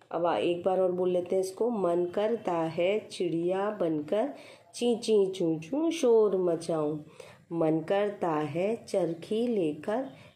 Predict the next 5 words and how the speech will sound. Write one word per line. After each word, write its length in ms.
पीली 540
लाल 500
पतंग 440
उड़ाऊं।" 400
ओके, 640